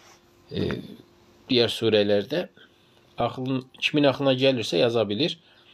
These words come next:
İşte buradaki ize vakaatil vakiye, bir olayın, bir vukuatın vuku bulduğu zaman, işte o vukuat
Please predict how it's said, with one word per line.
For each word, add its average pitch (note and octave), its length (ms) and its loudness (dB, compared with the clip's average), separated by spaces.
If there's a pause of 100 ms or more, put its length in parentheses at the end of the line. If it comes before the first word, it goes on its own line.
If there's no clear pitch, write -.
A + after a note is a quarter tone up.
(1800)
İşte E3+ 340 4
buradaki F3+ 720 2 (200)
ize E3 440 4
vakaatil D#3 760 4
vakiye, D#3+ 680 2 (1800)
bir G3 300 2 (220)
olayın, C#3+ 680 4
bir E3+ 140 0
vukuatın C#3 760 2
vuku C#3+ 480 0
bulduğu C#3+ 460 4
zaman, F#2 400 0 (200)
işte - 260 -2
o C#3+ 100 2
vukuat C#3 640 2